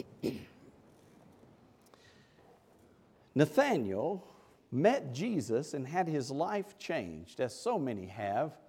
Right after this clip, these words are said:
But we need to recognize that Nathanael met Jesus by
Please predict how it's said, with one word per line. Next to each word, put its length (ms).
But 420
we 180
need 240
to 100
recognize 680
that 160
Nathanael 540
met 280
Jesus 960
by 280